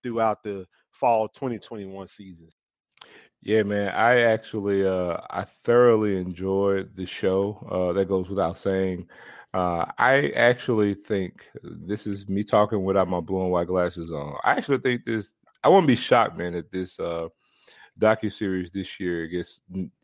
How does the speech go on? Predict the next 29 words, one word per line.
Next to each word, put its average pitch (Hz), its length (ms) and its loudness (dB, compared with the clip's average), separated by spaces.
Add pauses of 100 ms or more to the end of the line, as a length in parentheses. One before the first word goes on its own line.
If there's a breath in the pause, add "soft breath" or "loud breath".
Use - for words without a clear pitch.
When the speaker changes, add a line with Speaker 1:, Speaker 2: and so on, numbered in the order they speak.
(140)
Speaker 2:
get 107 140 0
awarded 87 560 0
in 82 140 -10
some 90 220 -6
shape, 90 240 -4
form, 76 200 -8
or 73 100 -8
fashion. 78 460 -6 (500 loud breath)
Uh, 101 180 6
Speaker 1:
Mm. 98 140 4
Speaker 2:
to 120 140 2
see 143 280 2
the 117 180 2
growth 92 800 2 (200)
between 101 520 -4
season 95 460 -4
one 92 200 0
and 85 100 -8
season 87 380 -6
two 107 240 -2
was 87 300 -2
very 92 440 0
evident. 104 540 -2 (640 soft breath)
Speaker 1:
Mm-hmm. 87 500 2
Speaker 2:
Um, - 180 -14
and 101 160 4
I 95 80 6
think, 120 380 0
uh, 98 120 -4